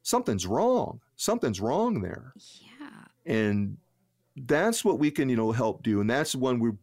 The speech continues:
Speaker 1: currently working with, uh, today, actually. I have a meeting with him later this afternoon, and we're gonna sit down and, and do some more exam and, and just kind of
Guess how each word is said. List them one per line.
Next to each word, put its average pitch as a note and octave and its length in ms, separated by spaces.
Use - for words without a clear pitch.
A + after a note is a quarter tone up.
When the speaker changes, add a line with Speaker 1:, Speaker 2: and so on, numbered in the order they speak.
Speaker 1:
currently A#2 560
working A#2+ 360
with, A2 280
uh, A2 200
today, G#2 440
actually. A2 420
I G#2 60
have F#2+ 80
a - 20
meeting G#2+ 240
with G#2 100
him A2 160
later A2+ 180
this A2+ 180
afternoon, A#2 520
and G2 180
we're G#2+ 120
gonna G#2 160
sit A2+ 220
down G#2+ 260
and, G#2 180
and G2+ 220
do G#2+ 140
some G#2 220
more G#2+ 220
exam G#2 440
and, G2+ 260
and G2+ 220
just A2 240
kind E3 180
of A#2 120